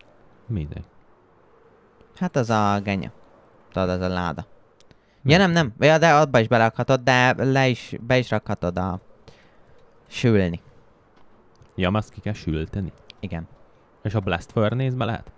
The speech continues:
Speaker 2: Nem. A sima furnace-be. És arra is gondoltam, hogy csinálhatnánk egy ilyen óriási nagy ilyen sütős helyet.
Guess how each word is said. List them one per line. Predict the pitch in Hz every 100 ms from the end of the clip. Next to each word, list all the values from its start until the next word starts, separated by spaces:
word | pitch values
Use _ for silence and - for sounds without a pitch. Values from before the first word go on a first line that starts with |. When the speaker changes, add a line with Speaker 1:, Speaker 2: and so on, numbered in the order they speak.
| _ _ -
Speaker 2:
Nem. | 98 92 - - _
A | 101
sima | - 113 98
furnace-be. | - 98 110 120 147 147 - - -
És | 123
arra | 165 185
is | 139
gondoltam, | 131 131 135
hogy | 143 -
csinálhatnánk | 151 123 101 101 98
egy | 101
ilyen | 104
óriási | 92 110 104 98 80 85 87 -
nagy | 87 87 90
ilyen | 90
sütős | - 107 - 87 87
helyet. | - 82 82